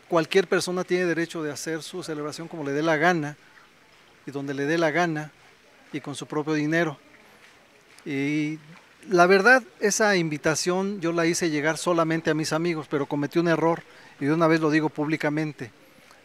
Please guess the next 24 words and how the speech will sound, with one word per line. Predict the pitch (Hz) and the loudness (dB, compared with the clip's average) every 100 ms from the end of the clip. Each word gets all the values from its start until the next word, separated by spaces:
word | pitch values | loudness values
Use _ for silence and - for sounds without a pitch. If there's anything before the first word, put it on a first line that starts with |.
| - - - | -20 -12 -8
A | |
sugerencia | 143 151 160 180 196 190 | -6 0 4 6 6 4
de | 160 | 4
algún | 160 170 190 | 2 0 -2
diputado, | 185 151 139 175 156 165 - - - - - - - | -4 -6 4 6 6 0 -12 -20 -20 -20 -20 -20 -10
me | |
dijeron, | 156 190 190 | -2 0 0
"Invita | 190 214 220 | 0 2 4
a | |
la | 196 | 4
legislatura, | 190 185 185 202 254 247 196 202 - - - - - - - - | 2 -2 0 0 0 -4 -4 -6 -14 -20 -20 -20 -20 -20 -20 -16
pues | - | -8
ahí | 156 165 - - - - | -8 -8 -14 -20 -20 -8
trabajas, | 156 156 196 170 147 | -2 2 2 0 -2
¿no?". | 165 208 - - - - - - - - - - - | -4 -8 -14 -20 -20 -20 -20 -20 -20 -20 -20 -16 2
Y | 165 | 8
esas | 208 233 - | 8 8 2
invitaciones, | 175 165 165 151 190 196 - | 2 2 0 2 2 2 0
precisamente | 156 220 190 202 | 0 0 2 0
las | - | 0
que | 147 | -4
aparecieron | 135 143 175 180 175 | -2 -2 0 0 0
en | 143 131 | -4 -6
el | 123 120 | -8 -12